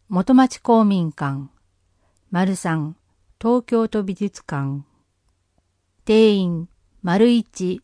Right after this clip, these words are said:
丸二、四十人。丸三、希望者のみ十人。申し込み方法。十二月二十五日水曜までに、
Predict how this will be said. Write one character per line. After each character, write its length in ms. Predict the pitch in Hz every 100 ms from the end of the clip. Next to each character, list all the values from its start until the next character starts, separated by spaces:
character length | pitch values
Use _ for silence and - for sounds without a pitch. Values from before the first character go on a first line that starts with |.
| _ _
丸 280 | 180 196 196
二、 340 | 180 170 196 _ _ _
四 280 | 214 262
十 240 | 254 254 202
人。 440 | 151 143 135 139 _ _ _ _ _ _ _ _ _ -
丸 240 | 190 208
三、 400 | - 180 160 165 _ _ _
希 120 | 220
望 180 | 202 285
者 180 | 226 151
の 160 | 165 175
み 220 | 160 208 _
十 240 | - 254 226
人。 420 | 160 143 131 139 _ _ _ _ _ _ _ _ _ _ _ _ -
申 160 | 240
し 100 | 254
込 140 | - 240
み 140 | 220
方 280 | - 208 185
法。 460 | 143 156 147 143 - _ _ _ _ _ _
十 180 | - 269
二 140 | 277 262
月 260 | 247 220
二 180 | 226 226
十 240 | 208 175
五 140 | 170 196
日 280 | 165 - 147
水 300 | - 226 226
曜 220 | 220 180
ま 140 | 160
で 120 | 151
に、 320 | 147 147 156